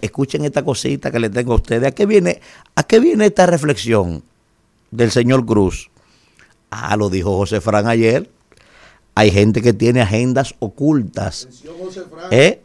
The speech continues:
Speaker 1: Y está boicoteando la unidad. Y dijo José Fran, "Lo vamos a denunciar a gente que tiene acuerdo con la reelección".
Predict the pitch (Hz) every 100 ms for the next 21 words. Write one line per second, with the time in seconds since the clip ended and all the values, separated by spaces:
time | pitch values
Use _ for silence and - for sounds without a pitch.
0 | _ 110 110 - 110 120 117 123 117 120
1 | 123 120 120 127 131 117 107 - - 98
2 | 101 110 110 110 113 117 101 104 113 113
3 | 113 120 117 107 113 98 101 104 104 110
4 | 107 95 113 110 113 107 113 113 113 104